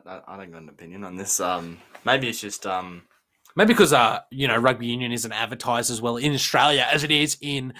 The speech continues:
Speaker 2: New Zealand. So, and plus our national team is kinda shit house. Just, just quietly, just kinda shit house.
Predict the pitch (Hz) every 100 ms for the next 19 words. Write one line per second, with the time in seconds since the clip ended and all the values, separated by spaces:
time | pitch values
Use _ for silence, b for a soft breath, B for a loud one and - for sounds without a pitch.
0 | B 135 131 123 175 113 160 B B B
1 | - 156 151 143 139 B - 170 202 190
2 | - 131 131 117 107 120 110 104 _ -
3 | - - _ _ - - - _ _ _
4 | _ _ - _ _ - 139 139 143 -
5 | - - - - - - - - - -
6 | - - - -